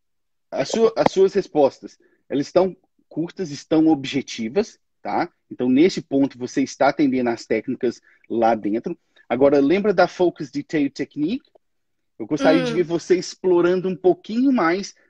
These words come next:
Speaker 1: daquele detail, da parte do
Speaker 2: É, eu
Speaker 1: detail,
Speaker 2: tentei,
Speaker 1: tá?
Speaker 2: né, falar sobre Italian food, mas
Speaker 1: Uhum.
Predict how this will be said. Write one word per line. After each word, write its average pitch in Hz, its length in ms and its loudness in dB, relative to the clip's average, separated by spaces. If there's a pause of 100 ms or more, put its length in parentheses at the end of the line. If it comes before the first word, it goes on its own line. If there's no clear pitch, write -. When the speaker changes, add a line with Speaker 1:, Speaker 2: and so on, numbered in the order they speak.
Speaker 1:
daquele 160 440 0
detail, 131 680 -8 (100)
da 123 140 2
parte 131 400 0
do 120 80 0
Speaker 2:
É, 311 220 4
eu 320 40 2
Speaker 1:
detail, - 260 -8
Speaker 2:
tentei, 359 1000 -2
Speaker 1:
tá? - 280 -20
Speaker 2:
né, 269 220 -16
falar 254 400 -8
sobre 262 380 -14
Italian 247 600 -14 (200)
food, 262 480 -18
mas 240 720 -12
Speaker 1:
Uhum. 117 500 -4